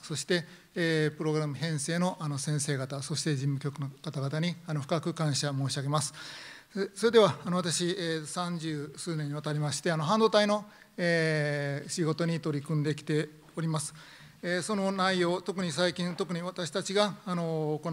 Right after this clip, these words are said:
っている研究を中心に、あの、ご紹介したいと思います。あの、材料科学、やはり一番面白いところは、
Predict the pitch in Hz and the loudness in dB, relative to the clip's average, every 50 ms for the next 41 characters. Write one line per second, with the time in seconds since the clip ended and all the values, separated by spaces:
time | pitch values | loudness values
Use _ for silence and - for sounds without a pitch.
0 | 156 156 151 - - 165 165 156 151 156 170 165 160 147 147 - 160 156 165 180 | -4 -4 -6 -4 -2 -2 0 0 -2 -2 -4 -4 -4 -4 -4 -4 -4 -2 0 0
1 | 185 175 - 160 160 160 139 - - 165 160 160 175 196 - 175 160 156 147 165 | -2 -2 -4 -4 -4 -4 -4 -4 -4 -4 -2 0 -2 -2 -2 -4 -4 -4 -2 -2
2 | 160 143 - 160 156 151 - 151 147 143 160 - - - - - - - 175 160 | -2 -2 -2 -2 -4 -2 -2 -4 -4 -4 -4 -8 -12 -16 -10 -10 -8 -4 -2 -2
3 | 147 143 143 - 170 156 151 151 147 147 147 143 147 - - - - - - - | -2 -2 -2 -2 -2 0 0 -2 -2 -2 -2 -4 -6 -8 -12 -16 -18 -18 -18 -20
4 | - - - 196 190 196 196 202 180 214 240 240 233 226 226 240 233 220 202 202 | -20 -6 2 2 4 4 4 4 6 6 8 10 10 8 10 10 10 10 10 8
5 | 190 175 160 156 - - - - - - 180 170 175 151 143 143 - - 208 - | 6 2 2 2 -2 -4 -8 -16 -14 -6 -2 -2 0 0 -2 -4 -8 -12 -14 -6
6 | - - 294 269 254 247 247 247 254 247 - 247 226 180 190 160 165 170 165 170 | -4 -2 2 4 4 4 6 4 4 4 6 6 6 6 6 2 2 2 4 6
7 | 185 196 170 139 - - | 8 6 6 6 2 -8